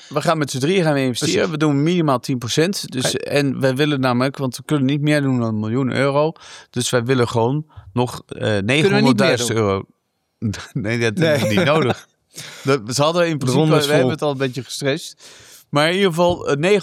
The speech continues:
Speaker 1: negenhonderdduizend euro
Speaker 2: Oké.
Speaker 1: is er over sowieso voor, eh, onze luisteraars.
Speaker 2: Ja.
Speaker 1: Eh, wij, g-, wij vertrouwen hierin. Wij gaan het ook vaker gaan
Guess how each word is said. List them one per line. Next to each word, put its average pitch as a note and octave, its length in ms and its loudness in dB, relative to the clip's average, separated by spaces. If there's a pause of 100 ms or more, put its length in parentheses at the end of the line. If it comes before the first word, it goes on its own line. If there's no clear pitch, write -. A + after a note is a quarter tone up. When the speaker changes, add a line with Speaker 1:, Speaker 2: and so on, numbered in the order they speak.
(300)
Speaker 1:
negenhonderdduizend C3+ 840 0
euro D3+ 120 2
Speaker 2:
Oké. A#2+ 120 -2
Speaker 1:
is C3+ 160 -2
er D3 100 -2
over D3 280 0
sowieso C#3+ 380 0
voor, C3 380 -4
eh, C3 200 2
onze C3+ 260 -4
luisteraars. D3+ 580 0 (220)
Speaker 2:
Ja. B2 240 -12
Speaker 1:
Eh, C3+ 300 2
wij, D3+ 140 2
g-, - 240 -8
wij D#3 200 0
vertrouwen E3 440 0
hierin. D#3+ 320 0
Wij D#3+ 100 2
gaan D#3 120 0
het C3 120 -2
ook B2 140 -4
vaker D3+ 340 -2
gaan B2+ 300 -2